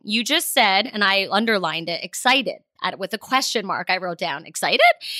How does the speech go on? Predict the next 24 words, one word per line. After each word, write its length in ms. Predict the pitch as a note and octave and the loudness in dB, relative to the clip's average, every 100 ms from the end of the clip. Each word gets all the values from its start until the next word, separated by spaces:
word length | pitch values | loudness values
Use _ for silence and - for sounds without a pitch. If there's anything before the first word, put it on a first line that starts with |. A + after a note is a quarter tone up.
| - | -8
You're 160 | - C4 | 0 2
telling 320 | D4+ F4+ F4+ | 4 2 2
me 200 | D#4 C#4 | 0 -2
that 140 | A#3+ A3 | -2 -4
you 160 | B3 | -6
think 360 | D4 C#4+ A#3+ A3+ | 0 2 2 -2
through 120 | B3+ | -6
your 220 | A#3 B3+ | -2 0
book, 340 | C#4+ D4+ A3 - | 4 6 6 4
Fiber 360 | B3 C4+ A#3+ | 0 0 -2
Fueled, 300 | A#3+ G3+ D#3 | -8 -10 -8
people 260 | - D4+ D#4 | -6 -2 2
are 80 | C#4+ | 2
gonna 220 | C4 B3+ | 0 -2
get 220 | G#3+ - - | -4 -4 -4
excited 1000 | B3+ - - - E4 G4+ G4 G#3+ C#3 E3+ - - - | -6 -4 -4 2 2 2 0 -2 -8 -16 -18 -16 0
about 440 | B3 C4 B3+ B3 - | 2 4 4 4 0
probably 580 | A4 C5+ D#5+ C5+ A4 G#4+ | 0 2 0 0 -2 -2
the 60 | |
most 300 | D#4 D4 D4 - | -4 -6 -4 -2
unsexy 720 | A#3+ C4+ - B3 - B3 A3+ | -2 -2 -2 -4 -4 -8 -2
thing 200 | A#3+ G#3 | -2 -2
ever, 320 | G3 G3+ B3 | -6 -4 -8
fiber? 440 | - G#3 G3 G#3+ | -2 0 2 0